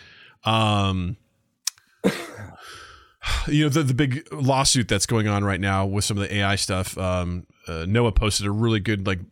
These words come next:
breakdown of someone who was just talking about it in layman's terms, which, like, what does this do? What's the data set that it uses to train on, and how does it, like, sort of function? And it,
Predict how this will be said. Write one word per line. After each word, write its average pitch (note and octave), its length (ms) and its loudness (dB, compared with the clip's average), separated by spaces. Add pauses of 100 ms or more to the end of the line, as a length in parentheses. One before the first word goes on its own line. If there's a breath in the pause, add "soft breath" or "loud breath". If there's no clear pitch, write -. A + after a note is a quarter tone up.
(440)
breakdown G2+ 800 2
of F2+ 120 -2
someone G#2+ 220 0
who A2 60 2
was G2 100 2
just G2+ 140 -2
talking G2+ 300 2
about G2+ 180 0
it F#2 40 -2
in F#2 100 -4
layman's G2+ 340 0
terms, B2+ 520 -2 (120)
which, F#2+ 280 -2
like, F2+ 200 -2 (140)
what B2+ 320 2
does B2 260 2
this A#2 200 2
do? A2+ 600 0
What's A2+ 340 0
the A#2+ 100 -4 (200)
data A#2+ 280 2
set C3 300 2
that A#2 120 2
it G#2 60 0
uses A2 400 2
to F#2+ 120 -2
train A#2+ 400 0
on, C3 180 2
and G#2+ 100 0
how B2 240 2
does A#2 220 2
it, A#2+ 100 -2
like, G2+ 220 -2
sort G#2 240 -2
of F#2+ 140 -2
function? B2+ 400 0
And A#2+ 100 0 (340 loud breath)
it, - 200 -4